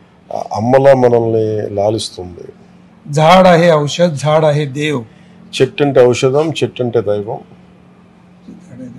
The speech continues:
Speaker 1: ముందు
Speaker 2: पुढच्या पिढीच्या आरोग्यासाठी दहा झाडं लावून ठेव.
Speaker 1: ఏ, पुढच्या?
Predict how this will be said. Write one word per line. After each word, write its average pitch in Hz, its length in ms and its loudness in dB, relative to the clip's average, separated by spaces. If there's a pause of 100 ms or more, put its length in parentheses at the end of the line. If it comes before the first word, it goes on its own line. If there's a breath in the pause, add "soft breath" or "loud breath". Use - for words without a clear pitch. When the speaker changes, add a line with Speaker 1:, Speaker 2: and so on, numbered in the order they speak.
(160)
Speaker 1:
ముందు 110 260 -10
Speaker 2:
पुढच्या 185 380 2
पिढीच्या 165 400 0
आरोग्यासाठी 165 680 -2
दहा 160 380 0
झाडं 156 280 0
लावून 151 400 -2
ठेव. 135 280 -8 (220)
Speaker 1:
ఏ, - 40 -4 (400)
पुढच्या? 123 300 -4